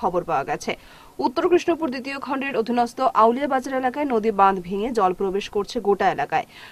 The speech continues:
সব মিলিয়ে গোটা রাজ্যের সাথে কাছাড় জেলায় ক্রমশ জল বেড়েই চলছে, তবে জেলা প্রশাসন বন্যা পরিস্থিতির সাথে মোকাবিলায় তৎপর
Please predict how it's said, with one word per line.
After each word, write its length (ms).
সব 240
মিলিয়ে 300
গোটা 220
রাজ্যের 360
সাথে 200
কাছাড় 340
জেলায় 300
ক্রমশ 340
জল 240
বেড়েই 260
চলছে, 440
তবে 260
জেলা 180
প্রশাসন 540
বন্যা 320
পরিস্থিতির 400
সাথে 320
মোকাবিলায় 480
তৎপর 300